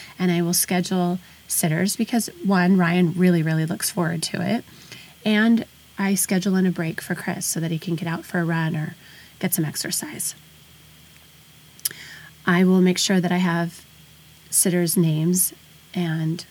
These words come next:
contact information, of course. Ryan takes medication and vitamins, so I have the list and I have the schedule for that. I will put down Ryan's doctors and phone numbers.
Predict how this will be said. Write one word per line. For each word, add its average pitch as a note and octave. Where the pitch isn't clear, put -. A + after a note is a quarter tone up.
contact E3
information, D#3+
of G3+
course. F3
Ryan G#3
takes -
medication G#3+
and F#3+
vitamins, G3+
so E3+
I F#3
have E3+
the F3
list F3
and F#3
I F#3
have F#3
the B3
schedule A3+
for G3
that. -
I F3+
will F3+
put G3
down F3+
Ryan's E3+
doctors A3
and D#3
phone F3
numbers. D4